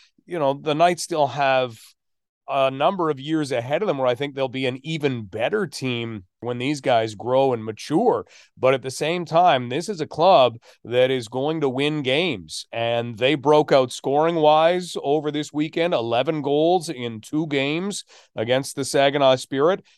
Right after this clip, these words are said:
And the Spirit, as we discussed going into this, are a team that likes to trade chances.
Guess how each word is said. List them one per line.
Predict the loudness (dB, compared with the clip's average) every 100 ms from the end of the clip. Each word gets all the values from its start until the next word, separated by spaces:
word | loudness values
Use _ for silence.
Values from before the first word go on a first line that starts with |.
| -4
And | 0 0
the | -4
Spirit, | -2 2 2 0 _
as | -6 -4 -4
we | -4
discussed | -4 0 4 4 2
going | -2 0 0
into | 0 2
this, | 2 0
are | -2 -2
a |
team | -2 -2 0
that | 0
likes | 2 0 0
to | -10
trade | 0 0 0
chances. | -4 -4 -4 -4 -6 -10